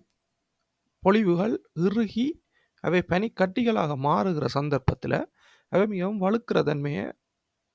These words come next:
உடையவையாக உருவாகும். அவ்வாறான ஒரு நிலைமை வாகனங்களுக்கு பெரும் சவாலான ஒரு விடயமாகும். வாகன ஓட்டிகள் மிகவும் கவனமாக பயணிக்க வேண்டிய ஒரு தேவையை இது உருவாக்குது.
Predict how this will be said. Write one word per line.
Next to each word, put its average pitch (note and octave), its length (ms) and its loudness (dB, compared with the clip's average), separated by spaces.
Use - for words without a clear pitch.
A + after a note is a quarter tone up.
உடையவையாக D#3 560 0
உருவாகும். F#3+ 400 2
அவ்வாறான A#3 540 2
ஒரு D3 160 -4
நிலைமை D3 440 0
வாகனங்களுக்கு G3 840 0
பெரும் F#3+ 280 -4
சவாலான E3 640 -2
ஒரு C#3+ 100 -4
விடயமாகும். D#3+ 520 0
வாகன G#3 380 4
ஓட்டிகள் E3 420 -2
மிகவும் G3 440 -2
கவனமாக F#3+ 720 0
பயணிக்க - 340 -2
வேண்டிய C#3 360 0
ஒரு D#3 220 -2
தேவையை D#3+ 420 0
இது D#3+ 180 -6
உருவாக்குது. E3+ 560 2